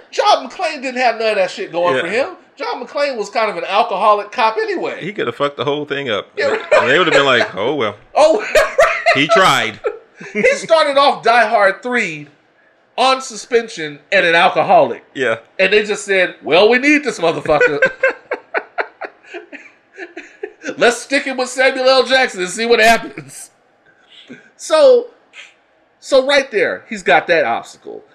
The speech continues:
Speaker 1: Let's, let's look at the next obstacle. What else can we do that would prevent a, that would prevent a nigga from pulling off a Die Hard? A fine light-skinned woman.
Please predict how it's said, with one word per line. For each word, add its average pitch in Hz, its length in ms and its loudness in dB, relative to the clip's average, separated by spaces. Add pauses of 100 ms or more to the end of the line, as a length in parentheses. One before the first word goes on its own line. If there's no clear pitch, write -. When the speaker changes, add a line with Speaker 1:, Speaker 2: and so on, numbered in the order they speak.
(160)
Speaker 1:
Let's, - 260 -2 (100)
let's 466 220 0
look 415 140 -2
at 269 80 -6
the 349 80 -8
next 214 300 0
obstacle. 120 520 -4 (760)
What 302 220 0
else 294 240 -2
can 233 200 -12
we 247 240 -10
do 131 440 -8 (1200)
that 180 180 0
would 160 160 -10
prevent 170 520 -2 (540)
a, 156 180 2 (100)
that 165 180 2
would 165 140 -8
prevent 170 420 -4
a 160 120 -2
nigga 160 580 -4 (220)
from 120 220 -14
pulling 233 360 0
off 156 400 2 (160)
a 147 80 0
Die 151 300 2
Hard? 90 460 -10 (680)
A 220 80 2
fine 285 440 2
light-skinned 214 580 0
woman. 110 360 -4